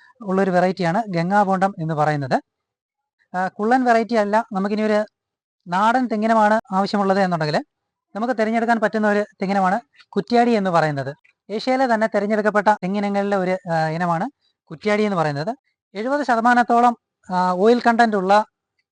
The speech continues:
തേങ്ങയാണ് കുറ്റ്യാടി എന്ന് പറയുന്ന തെങ്ങിൽ നിന്ന് കിട്ടുന്നത്. ഇതൊരു നാടൻ വെറൈറ്റിയാണ്.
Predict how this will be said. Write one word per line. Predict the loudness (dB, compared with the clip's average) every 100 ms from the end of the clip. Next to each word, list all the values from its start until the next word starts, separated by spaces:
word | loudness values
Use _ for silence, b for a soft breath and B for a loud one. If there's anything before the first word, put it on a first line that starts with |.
| _ -10
തേങ്ങയാണ് | -6 -4 -2 -4 -8 b b -14
കുറ്റ്യാടി | -2 0 2
എന്ന് | 2 2
പറയുന്ന | 0 -2 -8 _ -8
തെങ്ങിൽ | -4 -2
നിന്ന് | -4 -4
കിട്ടുന്നത്. | -6 -6 -6
ഇതൊരു | -2 0 0 0
നാടൻ | 0 2
വെറൈറ്റിയാണ്. | 0 0 -4 -6